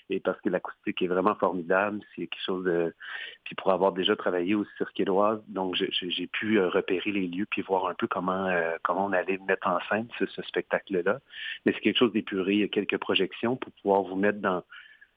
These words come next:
les images du, du Prospect Cottage, euh, un peu d'avoir un peu des, des, une idée de qu'est-ce qui a inspiré ce, ce journal de Derek Jarman. Donc, vous allez avoir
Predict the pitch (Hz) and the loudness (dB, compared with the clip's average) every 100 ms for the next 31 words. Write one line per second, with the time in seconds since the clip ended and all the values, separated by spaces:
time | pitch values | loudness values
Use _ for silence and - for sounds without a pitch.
0 | _ 98 90 101 101 107 113 95 90 87 | _ -6 -2 2 4 4 2 0 -6 -8
1 | - - 95 - 95 - 104 - 110 110 | -10 -6 -4 -4 -6 -2 -4 2 2 2
2 | 104 98 85 85 85 82 - 107 92 82 | 2 0 2 2 0 -2 -4 0 0 2
3 | 90 90 85 - 107 92 - _ 104 90 | 0 0 -4 -2 -2 -4 -12 _ -8 -8
4 | _ _ 120 120 107 113 139 - _ _ | _ _ 2 2 2 0 0 -6 _ _
5 | - - 107 - 104 92 - 110 101 107 | -12 -4 -4 0 -2 -2 -2 0 2 0
6 | 147 - 90 76 - - - - - - | -4 -4 -2 -2 -8 -12 -12 -12 -4 0
7 | 90 92 92 95 123 101 90 90 85 78 | 2 2 2 2 0 -2 -2 -2 -4 -2
8 | 85 92 92 - - _ - - - - | -4 -2 -8 -8 -14 _ -16 -14 -12 -4
9 | 90 95 98 101 95 | 2 4 6 4 2